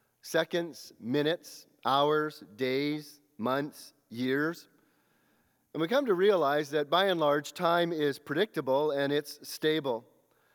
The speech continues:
If we're honest with ourselves, we see how time structures our lives. It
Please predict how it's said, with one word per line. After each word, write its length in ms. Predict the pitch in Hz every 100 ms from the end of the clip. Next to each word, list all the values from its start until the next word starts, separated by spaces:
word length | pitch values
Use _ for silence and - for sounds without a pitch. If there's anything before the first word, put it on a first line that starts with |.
| _ _ _ _ _ - -
If 200 | 127 139
we're 120 | 147 151
honest 300 | 190 160 143
with 120 | 143
ourselves, 380 | 143 147 147 151
we 80 |
see 140 | 160 165
how 160 | 156
time 320 | 147 170 165 156
structures 680 | - - - - 147 143
our 240 | 135 135 135
lives. 600 | 147 160 127 101 - - _ _ _ _ _ _ _ _ _ _
It 420 | - 127 127 -